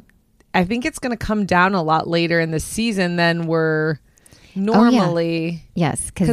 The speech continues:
Speaker 1: 'Cause a lot of times, like, Lewis has been in Russia or one of these races and claimed the world championship before. It's been so out of reach. So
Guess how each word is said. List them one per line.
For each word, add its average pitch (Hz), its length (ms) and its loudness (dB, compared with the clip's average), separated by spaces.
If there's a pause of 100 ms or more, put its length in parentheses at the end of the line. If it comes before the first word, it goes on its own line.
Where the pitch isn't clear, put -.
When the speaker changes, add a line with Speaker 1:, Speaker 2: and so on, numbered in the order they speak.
Speaker 1:
'Cause - 20 -18 (180)
a 202 60 0
lot 196 200 2
of 277 80 -2
times, 220 240 0
like, 190 120 0 (140)
Lewis 185 380 0
has 170 260 2
been 170 220 -2
in 160 180 0
Russia 160 580 2
or 165 220 0
one 160 160 0
of 160 100 0
these 170 200 -2
races 156 340 0
and 160 260 -6
claimed 156 500 -4
the 160 160 -2
world 147 220 -2
championship - 720 -6
before. - 560 -10 (540)
It's - 180 -8
been 151 240 -4
so 147 200 0
out 147 180 0
of 151 160 -6
reach. 165 380 -6
So 151 500 0